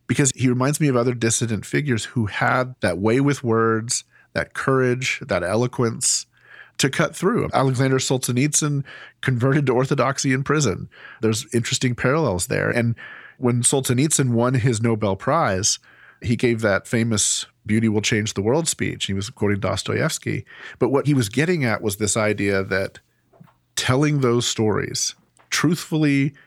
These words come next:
in a gritty way, in a way that literature could, in a way that you could only portray through sort of the way that humanity is exposed through great literature.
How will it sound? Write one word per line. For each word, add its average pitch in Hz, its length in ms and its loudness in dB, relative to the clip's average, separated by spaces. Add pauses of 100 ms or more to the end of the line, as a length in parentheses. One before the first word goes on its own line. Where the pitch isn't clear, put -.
(120)
in 98 100 -2
a 87 60 0
gritty 143 420 2
way, 127 540 2
in 95 80 -4
a 98 40 0
way 117 200 2
that 110 160 -2
literature 143 840 0
could, 135 380 0
in 110 140 -2
a - 20 4
way 139 140 4
that 180 160 -2
you 170 80 2
could 147 100 2
only 143 200 2
portray 123 640 0
through 117 300 -2
sort 117 220 0
of 101 200 -2 (240)
the 120 140 0
way 151 180 2
that - 320 -2
humanity 123 600 2
is 104 140 2
exposed 101 640 0
through 101 200 -2
great - 340 -2
literature. 90 520 -6